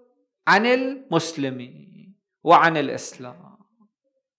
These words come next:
وتخلق هنالك حاجز نفسي بين الآخرين وبين هذا الدين.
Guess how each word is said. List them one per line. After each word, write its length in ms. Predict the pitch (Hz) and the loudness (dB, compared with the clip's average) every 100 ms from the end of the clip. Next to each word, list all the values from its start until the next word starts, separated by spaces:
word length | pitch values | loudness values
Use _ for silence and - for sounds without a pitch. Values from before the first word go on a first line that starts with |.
| _ _ _ _ _ _ _ _ _ - | _ _ _ _ _ _ _ _ _ -6
وتخلق 800 | 147 208 214 269 - 196 160 - | 2 2 4 0 0 -2 -4 -4
هنالك 680 | 160 170 202 190 151 131 | -8 -4 0 0 -2 -6
حاجز 840 | - - 190 190 165 139 143 131 143 | -10 -4 0 0 -2 -4 -6 -6 -6
نفسي 640 | 160 175 - - - 131 | 0 0 -2 -14 -8 -8
بين 460 | 127 185 190 170 147 | -2 2 2 2 -2
الآخرين 960 | 135 131 - 165 190 190 202 240 330 | -2 -4 0 4 4 4 2 2 0
وبين 400 | 262 226 208 180 | 4 6 6 4
هذا 320 | 151 143 139 131 | -2 -4 -6 -10
الدين. 440 | - _ 135 | -18 _ -20